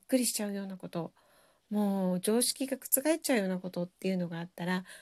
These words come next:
ああ、私運気の波に乗れてるっていう風にね、あの、捉えてください。はい。でも、ただね、この音響録の時に毎回毎回ね、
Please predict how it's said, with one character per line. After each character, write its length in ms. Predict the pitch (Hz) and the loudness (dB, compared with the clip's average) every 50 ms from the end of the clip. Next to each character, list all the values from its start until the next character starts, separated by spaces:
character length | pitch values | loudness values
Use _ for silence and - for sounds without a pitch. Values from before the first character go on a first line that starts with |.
| - _ - | -20 _ -8
あ 180 | - 202 208 208 | -6 -4 -2 -2
あ、 40 | 208 | -4
私 340 | 202 - 226 220 - 240 240 | -4 -4 -4 -4 -2 -2 -2
運 140 | 254 254 | -2 -4
気 100 | 247 254 | -4 -4
の 100 | 247 233 | -4 -2
波 260 | 226 220 214 220 226 220 | -2 -2 -2 -2 -2 -2
に 60 | 214 | -2
乗 120 | 208 208 | -4 -4
れ 100 | 208 214 | -4 -4
て 160 | - - 226 | -2 -2 -2
る 240 | 220 226 240 247 - | 0 0 0 -2 -2
っ 120 | _ _ - | _ _ -2
て 100 | - 254 | -2 -2
い 20 | |
う 40 | 269 | 0
風 200 | - 359 359 359 | 0 0 2 4
に 120 | 320 233 | 4 4
ね、 220 | 214 226 262 277 269 - _ _ _ | 4 4 2 2 -2 -6 _ _ _
あ 100 | - 202 | -10 -8
の、 140 | 202 185 180 | -6 -6 -4
捉 160 | 180 202 196 185 | -4 -2 0 0
え 80 | 180 | 0
て 100 | 180 - | 0 -2
く 100 | - - | -6 -8
だ 100 | 175 175 | -6 -6
さ 160 | 180 - 208 190 | -2 2 2 2
い。 120 | 185 - _ _ _ _ _ _ _ _ _ _ _ | 2 0 _ _ _ _ _ _ _ _ _ _ _
は 200 | - - 185 190 | -4 -2 0 0
い。 180 | 190 185 185 - _ _ - - - - _ | 0 -2 -4 -8 _ _ -20 -20 -20 -12 _
で 120 | - 254 240 | 4 6 6
も、 360 | 214 214 226 233 220 208 214 | 6 6 6 6 4 4 2
た 160 | - - 294 | 0 -2 2
だ 140 | 294 339 262 | 4 4 6
ね、 280 | 196 190 208 262 285 _ _ _ - - _ _ _ _ _ _ | 6 4 2 0 -2 _ _ _ -20 -20 _ _ _ _ _ _
こ 120 | - 220 | 0 2
の 140 | 208 208 208 | 4 4 4
音 140 | 226 247 254 | 2 2 4
響 140 | 294 277 | 6 6
録 200 | 277 285 285 311 | 6 6 4 4
の 160 | 285 277 262 - | 4 4 4 2
時 320 | - 190 190 - 185 180 | 2 -4 -4 -2 -2 0
に 160 | 180 180 180 | 0 2 0
毎 220 | 180 175 180 233 247 | 0 0 0 0 -2
回 260 | - - 320 311 320 | -2 -4 -2 0 2
毎 220 | 339 320 294 294 | 2 2 2 2
回 240 | 294 302 285 285 285 | 2 2 2 2 4
ね、 260 | 277 285 294 302 311 | 4 4 4 2 0